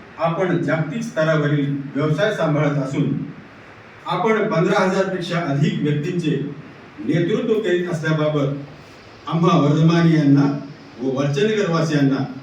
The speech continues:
आपला सार्थ अभिमान आहे. आकाशात पतितं तोयं यथा गच्छति सागरं, तथा यानि कृतानि कार्याणि तानि विद्यालयं वर्धमानं प्रतिगच्छति.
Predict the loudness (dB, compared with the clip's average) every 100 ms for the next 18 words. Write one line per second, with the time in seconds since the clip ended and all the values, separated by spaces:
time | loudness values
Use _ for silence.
0 | -10 -6 -4 -4 -4 -4 -4 -6 -4 -2
1 | 0 0 -2 -2 -8 -12 -16 -20 -20 -20
2 | -20 -20 -20 -20 -20 -8 -4 -2 -2 -2
3 | -2 -2 -4 -4 0 0 2 2 2 6
4 | 6 4 0 -4 -6 -4 -2 0 2 2
5 | -2 -2 -2 -2 -2 -2 -2 -4 -4 -8
6 | -12 -18 -20 -20 -20 -20 -20 -20 -20 -20
7 | -20 -20 -20 -6 -2 0 2 4 4 4
8 | 4 4 2 2 4 6 6 4 0 -2
9 | 0 2 4 2 2 2 6 6 4 0
10 | -2 0 2 2 2 0 -4 -8 -14 -18
11 | -20 -20 -20 -20 -20 -6 0 2 4 6
12 | 6 6 4 0 -4 -4 -2 0 0 -2
13 | -4 -6